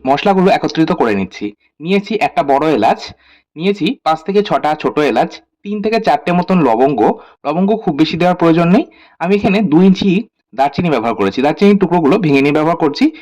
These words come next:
খুব সামান্য একটু জায়ফল, একটা জয়িত্রীর ফুল, হাফ চা চামচ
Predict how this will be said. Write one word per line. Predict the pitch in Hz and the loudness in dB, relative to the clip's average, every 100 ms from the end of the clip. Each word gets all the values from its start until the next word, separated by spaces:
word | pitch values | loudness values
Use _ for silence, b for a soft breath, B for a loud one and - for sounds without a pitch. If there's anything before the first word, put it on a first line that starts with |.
| B B _ | B B _
খুব | 285 | -8
সামান্য | - 214 190 214 | -2 0 2 0
একটু | 214 214 | -2 -2
জায়ফল, | 151 139 143 180 311 - _ | 0 0 0 0 -2 -4 _
একটা | 180 - 220 | -10 -6 -2
জয়িত্রীর | 180 160 175 | 0 0 -4
ফুল, | 160 185 269 320 B B _ _ | -2 2 2 0 B B _ _
হাফ | - 185 180 | -8 -6 -4
চা | |
চামচ | 214 220 151 196 | 0 0 0 -4